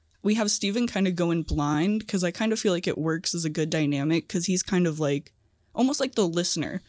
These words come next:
where, like, if something's really wild or something doesn't make sense, he's, like, right there, instant feedback to be like, "Wait, wait a minute," or, like, "What about this?" Or he'll throw out something that I didn't even think about when I was, you know,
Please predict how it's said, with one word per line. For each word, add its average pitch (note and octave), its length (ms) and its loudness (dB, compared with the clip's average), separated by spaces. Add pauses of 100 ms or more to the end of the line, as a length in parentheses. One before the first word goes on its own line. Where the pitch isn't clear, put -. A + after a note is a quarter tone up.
(200)
where, G3 120 4
like, F3+ 140 0
if F3 80 0
something's A3 400 0
really G3+ 200 4
wild E3+ 640 0
or D3+ 180 0
something F#3 300 0
doesn't E3+ 240 0
make E3+ 180 -2
sense, E3+ 340 0
he's, D#3+ 180 -2
like, C#3+ 160 -2
right F3+ 280 2
there, E3+ 280 2
instant F3+ 320 0
feedback D#3 440 -2
to - 100 -2
be C#3+ 80 0
like, C#3 260 -2 (500)
"Wait, E3 240 0
wait E3+ 260 0
a F4 60 0
minute," E4+ 400 4
or, E3+ 120 2
like, D3 200 0
"What G#3+ 200 0
about A#3 300 -2
this?" G#3 240 2
Or D3 80 -2
he'll F3+ 120 -2
throw F#3+ 220 2
out - 80 -2
something F#3+ 280 -2
that D3 140 -2
I F3+ 100 2
didn't F3+ 220 0
even E3 120 -2
think E3+ 200 -2
about E3 280 0
when E3+ 100 0
I D3 80 0
was, D3+ 240 0 (640)
you G#3+ 100 0
know, E3 220 0